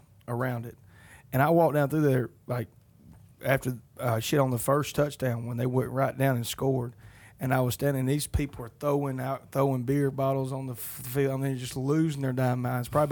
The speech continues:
about <laughs> eight or nine thousand students standing on this hill. And, uh, I'm looking at that fence, and I told Shelby, I said, "That fence ain't gonna last long."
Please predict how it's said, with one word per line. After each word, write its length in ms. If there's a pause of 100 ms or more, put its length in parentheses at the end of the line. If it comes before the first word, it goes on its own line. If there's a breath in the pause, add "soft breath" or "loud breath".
about 140 (180)
<laughs> 220
eight 200
or 60
nine 240
thousand 360
students 360
standing 260
on 80
this 140
hill. 320 (640 loud breath)
And, 360
uh, 140
I'm 160
looking 220
at 80
that 160
fence, 440
and 60
I 60
told 240
Shelby, 340
I 40
said, 220 (460 loud breath)
"That 120
fence 340
ain't 80
gonna 120
last 320
long." 320